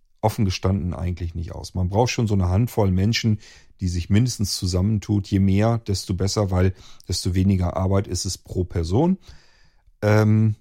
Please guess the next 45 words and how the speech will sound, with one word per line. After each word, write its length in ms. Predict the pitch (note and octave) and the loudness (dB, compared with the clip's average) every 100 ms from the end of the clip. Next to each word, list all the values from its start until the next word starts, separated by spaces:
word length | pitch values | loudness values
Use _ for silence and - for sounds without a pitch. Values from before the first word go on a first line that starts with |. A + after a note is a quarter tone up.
| - | -2
es 220 | A#2 - | 0 2
wäre 240 | A2 A2+ G#2+ | 4 4 4
aber 140 | G2+ | 2
natürlich 300 | G2 - G2+ | 0 0 -2
große 280 | - F#2 - | -2 -4 -4
Klasse, 440 | - F2+ - F2+ - | -6 -4 -4 -4 -4
wenn 140 | F2+ | -2
wir 160 | F#2 F2 | -2 -2
irgendwie 240 | F2+ F#2+ | -4 -4
ein 80 | F#2 | -4
Team 200 | - F#2+ | -4 -8
zusammenbekommen. 800 | - F#2 F2 E2 D#2+ - E2 D#2 | -6 -4 -4 -4 -8 -8 -8 -4
Und 320 | C3 B2+ - | -2 -2 -6
wie 460 | G#2+ G#2 B2 D3+ F#3 - | -12 -10 -6 -4 -4 -6
ihr 320 | C3+ C3 A2 | 0 4 4
euch 280 | - G#2+ - | 4 -2 -2
beteiligt, 580 | G2 - G2+ B2 E3 - - _ _ _ _ | -6 -2 0 0 -2 -8 -20 _ _ _ _
das 160 | - B2+ | -2 0
spielt 320 | - - D3+ | 0 -2 -4
keine 240 | - B2+ C3 | 0 0 0
große 320 | B2 A#2 A2 | -2 -4 -4
Rolle. 260 | G#2 F2 | -2 -2
Es 160 | D2+ - | -2 -4
kann 240 | - A2+ | 0 2
sein, 280 | G2+ G2+ C3+ | 2 2 0
dass 180 | B2 A2+ | 0 -4
ihr 140 | - | -2
mal 320 | A2+ A2 G#2+ - | -2 0 0 0
irgendwo 480 | A#2 A2 - G#2 | -2 -2 -2 -4
bei 240 | G2+ G2 F#2+ | -2 -2 0
irgendwelchen 600 | G2 - G#2 F#2+ F2 F#2 | -2 -2 -4 -4 -6 -6
Podcastern 680 | - B2 - A2 - G#2+ F#2+ | -6 -6 -4 -6 -4 -6 -4
anfragt, 500 | G#2 - G#2 G2 - | -6 -4 -4 -6 -4
"Können 200 | G#2+ A2 | -2 0
wir 80 | |
mal 260 | G2+ G2 G2+ - - _ _ | 2 2 0 -4 -20 _ _
irgendeinen 360 | - G#2 G2 G2 | -2 -2 0 -2
Ausschnitt 540 | F#2+ A#2 - A2+ G#2+ | 0 -2 0 0 0
oder 140 | - F#2+ | 0 0
eine 140 | G2 | 2
ganze 300 | G2 G2 F#2 | 0 0 -2
Sendung 420 | F2+ G2 B2+ A#2+ | -2 0 0 -2
von 220 | - G#2 | -2 -2
dir 180 | G#2+ G2 | 0 0
haben? 540 | F#2+ G2 G2+ G#2 G2+ | 0 0 2 2 2